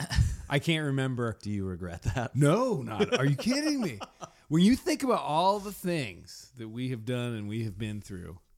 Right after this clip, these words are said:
Speaker 1: over all these years, that, yeah, I mean, that would have been back in sometime two thousand eight, two thousand nine,
Speaker 2: Yeah.
Speaker 1: something like that. It was after I left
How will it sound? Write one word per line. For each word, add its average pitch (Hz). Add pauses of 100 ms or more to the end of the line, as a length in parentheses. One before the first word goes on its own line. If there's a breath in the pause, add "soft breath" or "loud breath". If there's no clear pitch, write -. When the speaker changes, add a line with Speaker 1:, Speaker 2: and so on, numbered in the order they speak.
(480 soft breath)
Speaker 1:
over 104
all 101
these 107
years, 92
that, 117
yeah, 113
I 104
mean, 113
that 127
would 139
have 123
been 113
back 98
in 95 (1120 soft breath)
sometime 110
two 107
thousand 98
eight, 95 (220)
two 101
thousand 95
nine, 90
Speaker 2:
Yeah. 92
Speaker 1:
something 101
like 104
that. 90
It 101
was 107
after 110
I 101
left 113